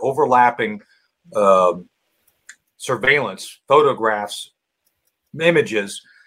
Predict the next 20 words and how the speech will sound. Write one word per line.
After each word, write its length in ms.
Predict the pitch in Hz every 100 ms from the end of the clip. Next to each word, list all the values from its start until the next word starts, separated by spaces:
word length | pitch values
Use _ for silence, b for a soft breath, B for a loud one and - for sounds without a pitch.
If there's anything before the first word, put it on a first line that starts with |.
| b
helps 340 | - 147 156 -
give 240 | 143 139
the 60 | 135
Chinese 560 | 135 131 123 117 113
a 40 | 107
better 380 | 95 123 127 113
understanding 600 | 110 110 - 110 107 101
of 80 | 92
what's 240 | 104 -
going 280 | 110 98 95
on, 220 | 90 85
better 240 | 104 113
resolution. 640 | 101 104 101 92 90 - -
So, 340 | - 139 127 b b b b b -
uh, 300 | 110 104 101 -
uh, 140 | 117 104
on 200 | 117 127
the, 160 | 123 107 -
on 160 | 113
the 100 | 107